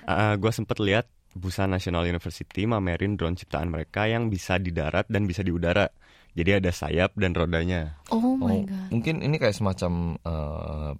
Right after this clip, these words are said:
Speaker 3: inovasi yang baru gitu ya,
Speaker 1: Ah.
Speaker 3: campuran gitu. Hmm.
Speaker 2: Oh, bayangan gue sih pasti di sana banyak orang-orang yang jenius gitu nggak sih?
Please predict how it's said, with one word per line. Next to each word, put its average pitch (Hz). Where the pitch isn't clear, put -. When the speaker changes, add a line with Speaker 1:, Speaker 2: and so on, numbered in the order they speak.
Speaker 3:
inovasi 82
yang 80
baru 85
gitu 82
ya, 78
Speaker 1:
Ah. 78
Speaker 3:
campuran 80
gitu. 76
Hmm. 143
Speaker 2:
Oh, 269
bayangan 226
gue 240
sih 359
pasti 294
di 277
sana 285
banyak 226
orang-orang 208
yang 202
jenius 196
gitu 226
nggak 202
sih? 269